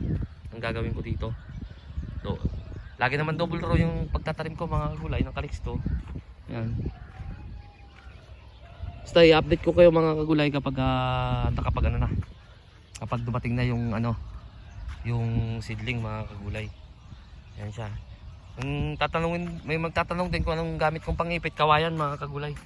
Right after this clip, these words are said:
Ayan. Kawayan siya. Ayan. Ayan, kawayan. Ayan siya, mga kagulay.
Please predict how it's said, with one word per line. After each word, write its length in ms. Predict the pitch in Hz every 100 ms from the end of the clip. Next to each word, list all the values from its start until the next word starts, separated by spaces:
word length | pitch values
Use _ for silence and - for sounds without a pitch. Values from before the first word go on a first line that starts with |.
| - - - - - - 127
Ayan. 160 | 123 107 - - - - - - - - - - - - - - - -
Kawayan 320 | 117 120 120
siya. 200 | 120 120 110 - - - - - - - - - - - - - 98
Ayan. 180 | 95 92 - - - - - - - -
Ayan, 120 | 107 98 -
kawayan. 420 | 104 95 90 90 92 - - - - - - - - - - - - - - - - - - - -
Ayan 80 | 101
siya, 240 | - 113
mga 240 | 101 98 95
kagulay. 380 | 98 95 95